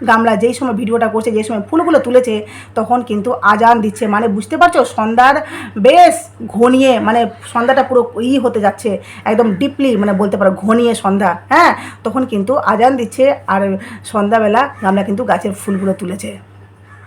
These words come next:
তো ভাবতে পারছো কতটা মা হয়ে ছেলের কতটা ক্ষতি করছে, কারণ এগুলো আমি জানি। আমার মাকে যখন আমি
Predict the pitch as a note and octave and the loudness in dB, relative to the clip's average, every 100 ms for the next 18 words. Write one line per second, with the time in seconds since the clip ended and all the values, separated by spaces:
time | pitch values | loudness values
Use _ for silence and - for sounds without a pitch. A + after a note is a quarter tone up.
0 | - - - - - - - - - D4+ | -20 -20 -20 -20 -20 -20 -20 -20 -6 0
1 | A3 A3 D#4 F4 F4 F#4+ A3 - - B3+ | 0 0 0 0 2 2 0 -2 0 2
2 | C#4 E4 D#4 A#3+ A3 C4 C#4+ C#4 A3+ B3 | 2 2 4 4 4 4 4 2 2 2
3 | A#3 C4 C4+ A3 A3+ A#3 A3+ A3 A#3 A#3 | 6 6 4 -4 -2 -2 -2 -8 0 0
4 | A#3 G#3 A3 C4+ A3 G#3+ A#3+ A#3 B3 G3+ | 0 0 0 0 -2 2 2 2 2 0
5 | A3 G#3 G#3 G#3+ A3 B3 G#3 G#3 G#3+ A3+ | 0 -2 -2 2 2 0 -2 -2 0 0
6 | A3+ G#3+ | 0 -4